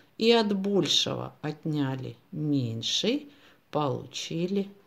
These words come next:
девять. Двенадцать отнять три — это девять. Далее.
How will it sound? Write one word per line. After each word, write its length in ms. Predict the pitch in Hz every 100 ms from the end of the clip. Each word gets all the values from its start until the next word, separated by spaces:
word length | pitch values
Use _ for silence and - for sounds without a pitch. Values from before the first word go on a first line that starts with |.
| _
девять. 800 | - 135 - 127 113 - - - -
Двенадцать 840 | 123 165 147 139 110 - - -
отнять 460 | 127 - 117 117 -
три — 360 | - 165 233 - _ _
это 320 | 120 127 - 131
девять. 300 | - 107 - _ - _ _ _ _ _ _ - - _ _ - -
Далее. 500 | 160 160 139 147